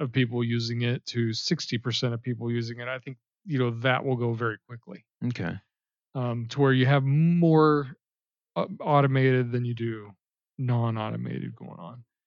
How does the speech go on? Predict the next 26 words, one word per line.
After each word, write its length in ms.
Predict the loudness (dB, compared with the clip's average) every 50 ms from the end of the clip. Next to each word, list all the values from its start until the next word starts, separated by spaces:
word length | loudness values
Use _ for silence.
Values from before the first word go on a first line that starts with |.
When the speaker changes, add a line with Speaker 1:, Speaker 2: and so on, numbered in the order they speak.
| _ _ _ _ _ 0
Speaker 1:
And 100 | 4 6
then 160 | 6 6 6
that'll 280 | 6 6 8 8 6 8
lead 260 | 8 6 6 4 4
to 440 | 2 4 4 4 4 2 2 0 -4 -8 -12 _ _ _ _ _ _ _ _ _ _ _ _ _ _ _ _ _ _ 0
insurance 460 | 0 0 0 2 0 0 0 0 0
rates 360 | -2 0 0 0 -2 -4 -10
changing, 680 | -6 -2 -2 0 0 0 0 0 0 0 2 0 -2
perhaps 400 | -2 0 0 0 0 0 -2 -6
laws 420 | -8 -6 -4 -2 -2 -2 -4 -6 -8
<laughs> 0 |
change, 220 | -4 -2 -2 0 4 4 4 4 4 2 0 0 -2 0
Speaker 2:
Mm-hmm. 460 | 2 2 2 4 4 4 4 4 2 0 -4 -10 -18 -20 _ _ _ _ _ _
Speaker 1:
like 180 | -2 -2 -2 0
Will 200 | 2 2 2 2
Smith 440 | 0 -2 -4 -2 0 0 0 0 -2 -4
and 120 | -6 -4 -2
iRobot. 760 | -2 -2 -2 0 0 0 0 0 -2 -4 -6 -6 -8 -12 -14 -16 -20 _ _ _ _ _ _ _ _ _ _ _ _ _ -14 -4
Technically, 480 | -2 -2 -2 0 -4 -6 -2 0 0
you're 80 | 0 0
not 180 | -2 -4 -6
supposed 260 | -6 -6 -6 -6 -6 -8
to 60 | -6
be 140 | -4 -4 -4
manually 580 | -4 -4 -4 -4 -4 -4 -4 -4 -4 -4 -4 -6
driving. 500 | -6 -6 -8 -8 -8 -10 -12 -14 -18